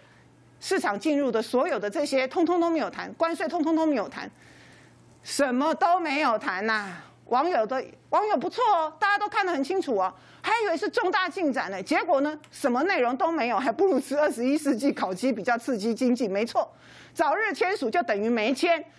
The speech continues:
人家根本没有要跟你签呐。M O U都还有个仪式嘞，倡议连M O U都不算，连一个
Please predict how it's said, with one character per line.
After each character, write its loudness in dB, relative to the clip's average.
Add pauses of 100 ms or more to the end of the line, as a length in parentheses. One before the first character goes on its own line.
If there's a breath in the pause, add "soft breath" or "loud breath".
人 2
家 0 (120)
根 2
本 -2
没 0
有 0
要 2
跟 0
你 0
签 0
呐。 -2 (400 loud breath)
M 0
O 2
U -2
都 2
还 0
有 0
个 -2
仪 0
式 0
嘞， -2 (120)
倡 0
议 -2
连 2
M 0
O 2
U -2
都 2
不 -2
算， -2 (200 loud breath)
连 2
一 0
个 -2